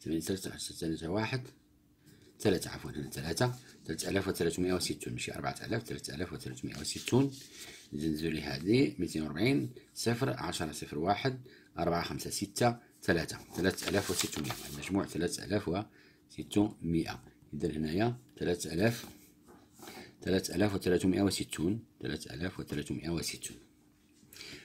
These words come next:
ألفان وثمانمائة زائد خمسمائة وستون، ثلاثة آلاف وثلاثمائة وستون. و، نعم، مائتان وأربعون، إذن المجموع ثلاثة آلاف وثلاثمائة وستين، مجموع هنا مائتين وأربعين، كنجمعو بعضياتهم كتعطينا ثلاثة آلاف وثلاثمائة وستين زائد ميتين وأربعين كتعطينا ثلاثة آلاف وستمية.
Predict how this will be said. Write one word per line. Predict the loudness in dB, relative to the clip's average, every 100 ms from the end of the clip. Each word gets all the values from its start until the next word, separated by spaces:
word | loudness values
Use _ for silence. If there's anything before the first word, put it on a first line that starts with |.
| -8
ألفان | -2 0
وثمانمائة | 0 0 0 0 -2
زائد | -6 -8
خمسمائة | -8 -4 -2
وستون، | -2 -2 2 4
ثلاثة | 4 0 2
آلاف | 2 2
وثلاثمائة | 0 0 0 2
وستون. | 4 2 -2 -10 -14 -18 _ -20 -20 -20 -20 -20 -20 -20 -20 -20 -20 -20 -20 -20 -20 _ -2
و، | 4 6 6 6 4 2 4
نعم، | 6 6 6 4
مائتان | 4 4 2
وأربعون، | 2 2 6 10 10 8 2
إذن | 0 2 4
المجموع | 4 4 8 8 8 2 -10 -12 -4
ثلاثة | -2 -2
آلاف | -4
وثلاثمائة | -6 -4 -2
وستين، | -2 2 4 6
مجموع | 6 4 2
هنا | 2 2
مائتين | 2 -2
وأربعين، | 0 2 2 4
كنجمعو | 2 2 2
بعضياتهم | 2 -2 -2 0 0
كتعطينا | -2 -2 2 2 0
ثلاثة | -4 -4
آلاف | -4
وثلاثمائة | -6 -6 -4
وستين | -6 -4 2 2
زائد | 2 2 0 0
ميتين | -2 0 0
وأربعين | 2 2 2
كتعطينا | 2 0 0
ثلاثة | 2 4
آلاف | 4 4 0
وستمية. | 0 -2 -6 -6